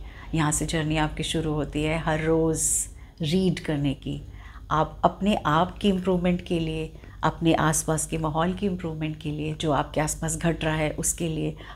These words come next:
हर चीज़ के लिए आप सोचते हो मुझे अपने आप को बेटर करना है। तो ऐसे में आप और पढ़ने लगते हो, नए-नए टॉपिक्स के बारे में रिसर्च करने लगते हो, नए चीज़ों को पढ़ने लगते हो, नई बातों को जानने लगते हो,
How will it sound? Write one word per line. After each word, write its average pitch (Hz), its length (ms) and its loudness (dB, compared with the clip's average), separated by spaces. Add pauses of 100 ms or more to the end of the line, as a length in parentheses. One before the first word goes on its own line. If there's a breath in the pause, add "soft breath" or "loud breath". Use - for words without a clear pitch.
हर 196 120 10
चीज़ 175 440 2
के 147 120 0
लिए 143 280 -2
आप 147 140 -2
सोचते 151 480 -2
हो 190 140 -4 (220 loud breath)
मुझे 170 220 2
अपने 151 180 -2
आप 147 160 0
को 151 120 -6
बेटर 143 280 -4
करना 139 320 -6
है। 143 200 -4 (320 loud breath)
तो - 60 0
ऐसे 196 380 6
में 196 220 0
आप 165 200 0
और 175 160 6
पढ़ने 160 380 4
लगते 160 360 -2
हो, 151 240 0 (340 loud breath)
नए-नए 233 360 8
टॉपिक्स 202 400 6
के 208 140 2
बारे 175 260 4
में 175 120 0
रिसर्च 160 360 0
करने 156 280 -2
लगते 160 280 -4
हो, 175 60 2
नए 165 280 2
चीज़ों 180 320 -2
को 185 140 -2
पढ़ने 151 360 0
लगते 156 280 -4
हो, 156 60 2
नई 156 200 2
बातों 151 320 -2
को 175 140 0
जानने 147 380 -2
लगते 147 300 -6
हो, 139 100 -2